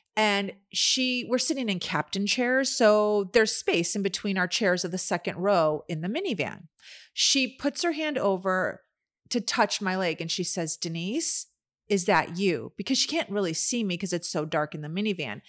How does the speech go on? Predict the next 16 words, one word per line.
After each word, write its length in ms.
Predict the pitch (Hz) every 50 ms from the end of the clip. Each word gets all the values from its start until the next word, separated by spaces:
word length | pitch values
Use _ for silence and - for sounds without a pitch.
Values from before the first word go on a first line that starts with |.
| - - - - -
And 160 | 220 226 214
she 180 | - - 320
rubs 300 | 285 233 247 226 220 - 233
my 140 | 240 240 240
leg 220 | 214 190 196 190
a 40 | 202
little 220 | 180 175 160 165
bit 240 | 165 - 190 190 -
and 80 | 160 180
I 80 | 175
say, 400 | 180 - - - 190 185 180 - - - _ _ _ _ -
"Yeah, 380 | 196 185 247 269 311 285 214 -
Mom, 320 | 175 190 202 196 196 190
it's 220 | 180 214 - - -
me." 340 | 208 190 180 180 180 180 - _ _ _ _ _ _ _ _ _
And 300 | 214 214 208 208 208 196